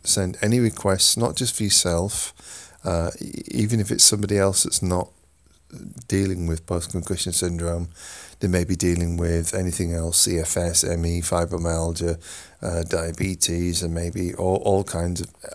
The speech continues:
any, any type of illness or thing, then feel free to send those requests. Uh, the good thing about this energy is that it doesn't run out.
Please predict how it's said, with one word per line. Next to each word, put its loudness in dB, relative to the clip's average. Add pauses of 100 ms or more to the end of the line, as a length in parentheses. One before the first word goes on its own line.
(280)
any, 4 (120)
any 4
type 0
of -2
illness 0
or -2
thing, 0 (520)
then -4
feel 2
free 0
to -2
send 0
those -2
requests. 0 (400)
Uh, -2
the -4
good 8
thing 4
about 0 (160)
this 0
energy 0
is 0
that -6
it -6
doesn't -2
run -2
out. -2